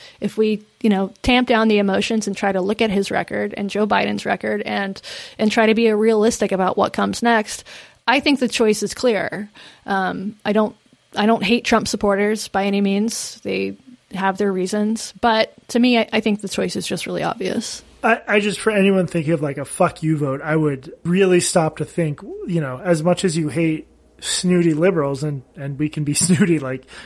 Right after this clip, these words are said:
Speaker 2: do you really think Donald Trump has ever shown any interest in helping anyone who isn't himself, and that he really cares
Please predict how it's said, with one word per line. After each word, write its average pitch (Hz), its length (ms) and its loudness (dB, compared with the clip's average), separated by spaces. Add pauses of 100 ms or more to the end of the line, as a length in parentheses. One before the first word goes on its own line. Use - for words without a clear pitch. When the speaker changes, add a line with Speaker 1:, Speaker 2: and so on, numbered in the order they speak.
(200)
Speaker 2:
do 185 100 2
you 180 180 6
really 170 300 4
think 170 240 0
Donald 151 300 -2
Trump 151 240 -4
has 151 240 -2
ever 156 260 0
shown 170 320 2
any 165 260 -2
interest 160 560 -2
in 160 140 -2
helping 165 460 0
anyone 156 400 0
who 147 180 0
isn't 151 360 -2
himself, 143 580 -6
and 165 120 -4
that 160 140 -2
he 180 160 -2
really 170 400 0
cares 160 560 0